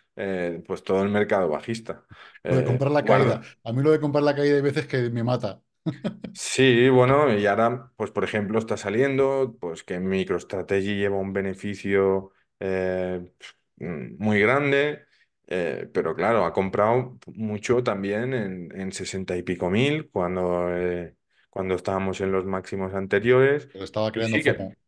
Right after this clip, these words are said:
Speaker 2: Tenía que hacer su papel también. <laughs>
Speaker 1: Sí, bueno, y, y que, bueno, al final, pues, mm, no es como nosotros, que tenemos muy poco,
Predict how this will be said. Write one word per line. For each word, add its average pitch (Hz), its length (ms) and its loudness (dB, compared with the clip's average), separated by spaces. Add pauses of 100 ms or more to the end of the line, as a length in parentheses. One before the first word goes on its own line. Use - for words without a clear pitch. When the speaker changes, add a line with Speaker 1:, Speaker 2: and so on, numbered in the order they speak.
(100)
Speaker 2:
Tenía 92 180 -10
que - 20 -10
hacer 92 140 -8
su 104 120 -8
papel 98 300 -6
también. 107 360 -10 (100)
<laughs> - 240 -10 (440)
Speaker 1:
Sí, 139 400 4
bueno, 143 400 2
y, 95 340 -4
y 95 200 -12
que, 92 340 2
bueno, 95 520 -6
al 101 140 -6
final, 95 420 -2
pues, 104 360 0 (400)
mm, 90 600 -8 (600)
no 101 280 -2
es 98 160 -2
como 107 240 2
nosotros, 101 520 0
que 98 140 -2
tenemos 95 540 -2
muy 95 180 -4
poco, 87 640 0